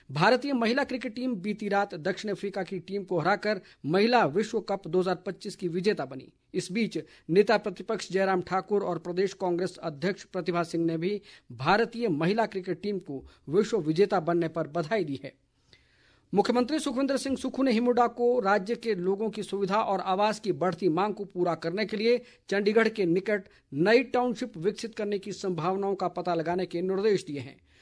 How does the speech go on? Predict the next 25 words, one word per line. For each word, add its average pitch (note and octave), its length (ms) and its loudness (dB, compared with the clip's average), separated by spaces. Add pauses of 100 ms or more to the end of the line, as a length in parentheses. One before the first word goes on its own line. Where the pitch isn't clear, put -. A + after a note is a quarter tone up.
(140)
मुख्यमंत्री G#3+ 560 0
आज A3 240 4
शिमला G#3 340 -2
में A3 140 -2
हिमुडा G3 400 2
द्वारा G3 260 2
कार्यान्वित F3+ 600 0
की F3 100 -4
जा E3+ 140 0
रही G#3 260 2 (220)
और F3+ 120 4
प्रस्तावित G#3+ 560 2
परियोजनाओं A3 600 2
की G#3 140 -8
समीक्षा F#3 400 -4
कर D#3 140 -4
रहे C#3+ 160 -2
थे। D3 180 -10 (340)
मुख्यमंत्री G3+ 500 0
ने B3 140 0
शिमला F#3+ 280 0
शहर F#3+ 260 -4
के F3+ 140 -4
निकट F#3+ 320 -4
प्रस्तावित F#3+ 560 -2